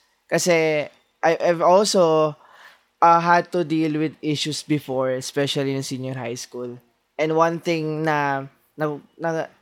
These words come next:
uh, upon processing my emotions is kailangan ko magkaroon ng ganong ka-, uh, mabuo ko yung self-awareness sa sarili ko. But siguro para rin advice sa mga listeners natin na kahit minsan self-aware ka na, um,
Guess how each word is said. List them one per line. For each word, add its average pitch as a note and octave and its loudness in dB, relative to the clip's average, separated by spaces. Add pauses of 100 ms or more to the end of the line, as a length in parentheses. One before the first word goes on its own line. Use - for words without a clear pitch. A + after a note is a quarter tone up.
uh, D3+ 0
upon F3+ -2
processing D3+ 0
my C3+ -6
emotions B2+ -10
is C#3+ -10
kailangan D#3+ 0
ko D3+ -4
magkaroon C#3 -4
ng C3+ -10
ganong D3 -4
ka-, - -6
uh, D3 0
mabuo D#3+ -2
ko D3+ -6
yung D3+ -6
self-awareness C3+ -4
sa C#3+ -4
sarili B2+ -8
ko. A#2+ -8 (440)
But E3+ 0
siguro F3+ 2
para D3 2
rin C#3 -4
advice C#3 -2
sa C3 -4
mga C3 -6
listeners C3+ -6
natin C3+ -8
na C3 -10 (320)
kahit A3+ 4
minsan G3+ 0
self-aware D3 0
ka C#3 -2
na, B2+ -10 (720)
um, D#3 4